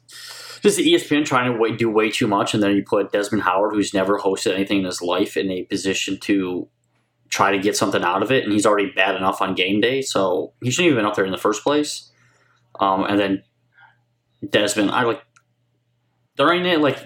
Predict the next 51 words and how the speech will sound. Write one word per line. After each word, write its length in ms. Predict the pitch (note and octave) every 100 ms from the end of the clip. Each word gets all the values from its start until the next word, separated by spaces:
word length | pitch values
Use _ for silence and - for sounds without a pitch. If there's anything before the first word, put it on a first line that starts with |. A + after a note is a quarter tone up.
| - -
obviously 340 | G#2+ A#2 A#2+ A#2+
something's 320 | G#2 G2+ A2
gonna 160 | A2 G2+
be 80 |
said 340 | G2 G2+ G2 F#2+
of 260 | F#2+ - - _ -
those, 340 | G2+ G#2+ -
like, 200 | G2 F2+
rivalries, 640 | - F#2+ G2 A2+ A#2+ C#3+ C#3+ _ - - -
the 80 | G2
rivalry, 640 | F#2 G#2+ A#2+ C3 C#3+ C#3 G2
but 240 | F#2+ F#2+
just 140 | G2+
afterwards, 520 | - A2 A#2 B2 A#2 A2+
like, 180 | G2+
Desmond, 340 | G2+ G2 G#2+ G#2
like, 180 | G2 -
defending 440 | - G2+ G2+ G2+
himself, 720 | G2+ F#2+ - F2 F2+ G2+ - - _ _ _ _ _ _ -
I 120 | G2
thought 280 | F#2+ F#2+ G2
was, 100 | G2
like, 120 | F#2+
idiotic. 760 | F#2 F#2+ F#2 F2 F2+ G2 - - _ _ _ _ _ _
Like, 160 | G#2 F#2+
I 100 | G2
get 260 | - A#2 A2
that 140 | G#2+
you 140 | G2+
said 240 | G2 A#2 G2
you're 80 | F#2
sorry, 340 | F#2 F#2 G2
but 120 | F#2+
then 140 | F#2+ F#2+
him 180 | F3
just 180 | D3+ -
continue 440 | G#2+ G2+ A2 G#2+ G2+
to, 80 |
like, 140 | G2 -
defend 320 | G2+ F#2+ F#2+
himself 340 | G2 A2 G2+
is, 120 | G2+ -
like, 200 | - -
people 180 | A2+ G#2
need 100 | G2+
to 60 |
get 160 | G2 -
less 240 | F#2+ -
soft 280 | F#2+ F#2 -
and 80 | F#2
understand 600 | F#2 F#2 - F#2 F#2